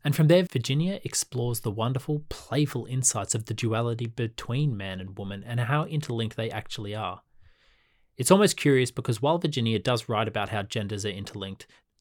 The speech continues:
there is also that sense of defined gender roles. I've got two quotes here. The first one talks about how genders appear in society. And Virginia writes that, "The difference between the sexes is happily one of great profundity.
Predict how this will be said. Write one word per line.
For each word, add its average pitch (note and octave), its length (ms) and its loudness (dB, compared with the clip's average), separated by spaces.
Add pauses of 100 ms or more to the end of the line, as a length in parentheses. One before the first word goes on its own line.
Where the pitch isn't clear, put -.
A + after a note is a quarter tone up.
(100)
there A#2+ 120 0
is A2+ 100 0
also D3 280 0
that E3 180 -2
sense - 320 0
of A2+ 80 -6
defined A2+ 400 -2
gender A2 240 -2
roles. E2+ 400 -10 (640)
I've A#2+ 120 0
got D3 160 2
two F#3+ 180 8
quotes C3+ 320 4
here. B2+ 300 0 (120)
The C3 60 -6
first D#3 320 0
one E3 100 2
talks - 240 -2
about A#2 180 0
how G#2 140 0
genders A2+ 400 -2
appear A2 320 -2
in G2+ 80 -4
society. F#2+ 640 -2 (640)
And A#2 100 0
Virginia D#3+ 440 2
writes G2+ 360 -2
that, G2+ 220 -4 (640)
"The B2 80 0
difference F3+ 320 0
between C#3 360 -2
the A2 60 -2
sexes G#2+ 640 0
is G#2+ 320 -4
happily G#3 320 0
one A2 220 0
of G#2 140 -8
great F#2+ 220 -4
profundity. G#2+ 720 -4